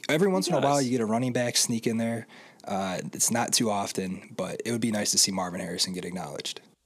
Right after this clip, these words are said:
Speaker 2: I agree. And I, I'll look, I'll share. I think Ohio State deserves it. And maybe it's 'cause I'm a homer for the Big Ten. Um,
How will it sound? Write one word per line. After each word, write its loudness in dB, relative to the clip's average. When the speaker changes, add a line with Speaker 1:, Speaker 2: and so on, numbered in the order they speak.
Speaker 2:
I -2
agree. -8
And -4
I, -4
I'll 0
look, 0
I'll 4
share. 0
I 0
think -4
Ohio 2
State -6
deserves -4
it. -8
And -2
maybe -2
it's -2
'cause -4
I'm 0
a 2
homer 0
for -6
the 0
Big -2
Ten. -2
Um, 2